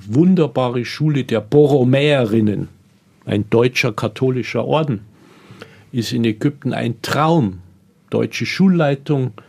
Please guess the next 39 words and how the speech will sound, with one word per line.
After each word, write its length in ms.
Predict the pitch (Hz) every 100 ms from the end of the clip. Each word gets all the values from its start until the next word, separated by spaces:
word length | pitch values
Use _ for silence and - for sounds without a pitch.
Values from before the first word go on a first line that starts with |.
| -
sollte 480 | - - 127 127 127
man 200 | 120 120
unbedingt 600 | 143 175 156 135 127 -
besuchen. 680 | 117 - 165 175 - 156 147 - - - - - - - - _
Das 200 | - 101
hilft 380 | - - 151 -
den 140 | 107 113
Menschen. 460 | - 117 - 107 - - -
Und 220 | 113 110
wenn 220 | 104 135 160
wir 100 | 135
durch 160 | 131
unsere 380 | 147 151 131 139
Aktivitäten, 1000 | 117 - - 120 110 107 135 147 147 135
ja, 280 | 120 127 131 _ -
vor 240 | - 120
Ort 300 | - 151 -
präsent 640 | - 123 - 151 156 _
bleiben 600 | 117 113 135 127 101 95 - _ _ _
und 220 | 123 120
dann 160 | 110 107 110
zum 280 | - 107
Teil 340 | 107 120 131 143
auch 180 | 123 117
den 200 | 123 113
Menschen 480 | 117 131 - 98
wirklich 380 | 113 160 - 147
sehr 240 | - 143 135
helfen, 460 | 139 131 - - - - - _
dann 140 | -
sollten 440 | 104 110 110 - 110
wir 80 | 107
das 260 | 110 -
tun, 300 | - 165 185
auch 520 | - 135 147 185 185
wenn 180 | 160 147
die 100 | 135
politische 760 | 127 - 110 139 151 151 - 123
Führung 540 | - 131 135 143 139